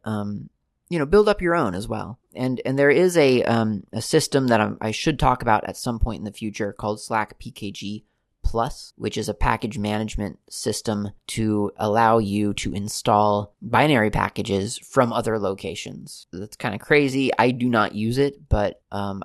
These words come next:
I could see someone using it and being happy with it. I mean, I've used it on a system before, like a test system, and I wasn't unhappy with it.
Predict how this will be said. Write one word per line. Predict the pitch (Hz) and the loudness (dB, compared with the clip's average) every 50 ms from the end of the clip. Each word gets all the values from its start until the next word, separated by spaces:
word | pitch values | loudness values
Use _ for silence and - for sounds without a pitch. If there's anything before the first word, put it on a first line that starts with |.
| - | -6
I | 104 117 | -8 -6
could | - 160 151 - | -6 -8 -10 -10
see | - - - 120 123 123 120 | -10 -6 -4 -2 -2 -2 -2
someone | - - 123 113 110 107 107 101 98 | -2 -2 -2 -2 -2 -2 -4 -4 -4
using | 98 98 95 - - 101 110 | -4 -4 -6 -6 -6 -6 -6
it | 127 151 - - - | -8 -8 -10 -10 -10
and | 95 95 95 | -10 -8 -6
being | 101 98 92 98 | -6 -6 -4 -4
happy | 101 101 98 - - 95 98 | -6 -6 -6 -6 -6 -6 -4
with | 98 98 98 | -2 -2 -2
it. | 117 139 - - _ - | -2 -4 -6 -8 _ -8
I | 120 | -4
mean, | 143 147 | 2 4
I've | 139 156 143 | 4 4 4
used | 127 143 170 196 196 165 - | 2 2 2 2 2 4 4
it | 147 127 - | 4 4 4
on | - 127 123 123 123 | 2 0 0 0 0
a | 110 117 | 0 -2
system | 120 - - 117 - - 120 107 | -4 -4 -6 -8 -6 -6 -4 -4
before, | 101 101 - 117 113 107 107 101 | -4 -6 -4 -2 -2 -2 -2 -2
like | 104 104 - | -6 -8 -10
a | 117 | -10
test | - - 113 107 - - - - - | -6 -4 -4 -4 -4 -8 -14 -14 -10
system, | - 107 104 - - 113 104 117 - _ _ _ _ _ _ - | -6 -6 -6 -6 -4 -6 -6 -6 -8 _ _ _ _ _ _ -6
and | 110 113 | -2 0
I | 117 113 | 0 2
wasn't | 127 147 151 151 135 - - _ _ - | 2 0 0 0 -2 -4 -4 _ _ -2
unhappy | 101 110 107 - 143 82 - - _ - - | -2 0 0 0 -4 -6 -8 -10 _ -14 -12
with | - - - | -12 -12 -12
it. | - - - | -12 -14 -16